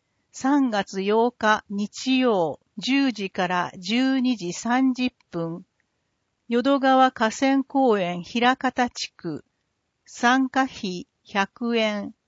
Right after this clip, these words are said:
申し込みは二月四日から同公園ホームページで、同公園森口サービスセンターへ。二次元コードがあります。先着四十人。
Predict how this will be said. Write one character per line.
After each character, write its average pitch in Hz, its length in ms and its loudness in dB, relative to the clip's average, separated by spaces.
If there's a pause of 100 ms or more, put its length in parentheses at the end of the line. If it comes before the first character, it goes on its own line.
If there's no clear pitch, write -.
(160)
申 240 260 2
し - 200 -6
込 262 140 2
み 247 160 2
は 226 320 0
二 208 160 -4
月 262 360 2
四 247 200 4
日 240 260 2
か 226 180 2
ら 214 300 0
同 240 360 2
公 247 420 4
園 247 240 2
ホ 262 300 2
ー 285 40 0
ム 277 160 0
ペ 254 300 4
ー 214 60 2
ジ 160 160 -6
で、 156 260 0 (480)
同 247 320 4
公 247 420 2
園 247 360 2
森 220 320 0
口 190 480 -6
サ 220 300 0
ー 240 80 2
ビ 262 100 -4
ス 254 140 -6
セ 262 240 2
ン 247 100 0
タ 185 320 -4
ー 170 100 -2
へ。 160 300 -4 (1120)
二 233 160 2
次 277 140 0
元 277 320 4
コ 269 280 4
ー 247 40 2
ド 196 160 0
が 175 180 0
あ 175 80 -2
り 180 220 -6
ま 170 160 -6
す。 - 240 -20 (880)
先 262 360 0
着 233 600 -4
四 233 380 2
十 262 400 -2
人。 175 360 -8